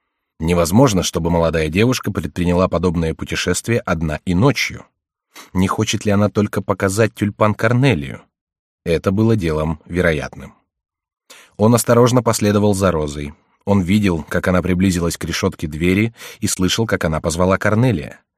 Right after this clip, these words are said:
При свете потаенного фонаря он увидел распустившийся тюльпан, черный, как ночь его таившая. Он слышал, как Корнелий и Роза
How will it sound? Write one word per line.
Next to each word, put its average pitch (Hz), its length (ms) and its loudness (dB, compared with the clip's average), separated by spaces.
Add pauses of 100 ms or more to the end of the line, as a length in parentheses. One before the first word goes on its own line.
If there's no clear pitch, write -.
(320)
При 110 140 0
свете 127 320 4
потаенного 110 520 4
фонаря 107 440 2
он 110 160 4
увидел 107 420 2
распустившийся 90 800 -2
тюльпан, 113 560 -2 (300)
черный, 117 480 0
как - 300 -4
ночь 90 360 -2
его 80 220 -2
таившая. 85 640 -4 (420)
Он 101 160 4
слышал, 104 500 2
как 80 180 -2
Корнелий 90 420 2
и - 20 0
Роза 107 420 2